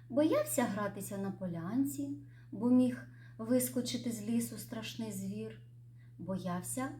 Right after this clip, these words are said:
бабу Ягу, яка жила неподалік. І ось одного разу попросила матуся гномика піти назбирати горішків в лісі.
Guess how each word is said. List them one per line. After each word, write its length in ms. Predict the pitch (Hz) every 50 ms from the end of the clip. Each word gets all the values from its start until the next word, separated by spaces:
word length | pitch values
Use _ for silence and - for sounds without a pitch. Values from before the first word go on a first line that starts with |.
| - - -
бабу 300 | 208 190 190 - 240 247
Ягу, 520 | 247 - 330 339 311 220 220 208 202 202 - - - - - -
яка 340 | 185 180 175 - - 170 160
жила 520 | - - 175 165 151 147 156 180 220 277 - - - - - - -
неподалік. 840 | - 175 175 175 - - 220 214 220 214 185 175 175 - - - - - - - - - - - - - - - - - - - - - - - - -
І 160 | - 208 196 - -
ось 380 | - - 523 - - - - - -
одного 580 | 202 190 180 208 208 202 190 175 175 170 170
разу 580 | 156 156 165 185 233 320 - 311 233 175 160 160 - - - - - - - - - - - - - - -
попросила 680 | 208 214 - 247 269 262 - - - - 440 453 381 285
матуся 720 | 247 233 208 190 196 - 277 294 285 294 - 202 190 -
гномика 640 | 170 170 170 170 - 311 - 381 285 - - 170 175 - - - - - - - - - -
піти 500 | 190 185 175 - - 214 254 339 - - - - - - - -
назбирати 800 | 196 214 214 185 185 180 180 185 180 185 214 285 330 320 392 370 359 370
горішків 720 | 403 415 381 320 254 190 - - - - 180 165 165 170
в 40 | 165
лісі. 420 | 165 151 156 143 - - - -